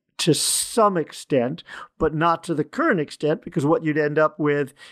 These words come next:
is a lot of companies going kaput, um, and some of the less efficient ones going kaput, which they're not in the interest in. And of course, hospitals and doctors do not want a payment system where the government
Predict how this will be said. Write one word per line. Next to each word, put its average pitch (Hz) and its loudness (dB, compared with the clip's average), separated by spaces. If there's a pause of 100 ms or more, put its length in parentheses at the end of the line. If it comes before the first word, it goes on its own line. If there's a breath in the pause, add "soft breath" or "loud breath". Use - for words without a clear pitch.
(120)
is 135 2
a 147 0
lot 160 4
of 165 -4
companies 147 -2 (400 soft breath)
going 147 2
kaput, 202 -2 (420 loud breath)
um, 143 0 (140)
and 143 2
some 160 0
of 143 0
the 147 0
less 147 0
efficient 175 0
ones 135 0
going 139 2
kaput, 156 0
which 151 -6
they're 170 0
not 151 2
in 127 -8
the 135 -2
interest 135 -8
in. 156 2 (400 loud breath)
And 208 2
of 214 -2
course, 294 0 (800 soft breath)
hospitals 170 0 (340 soft breath)
and 160 2
doctors 180 2 (460 soft breath)
do 180 2
not 190 2
want 185 0
a 165 2
payment 214 -2
system 170 -2
where 165 2
the 151 -2
government 170 0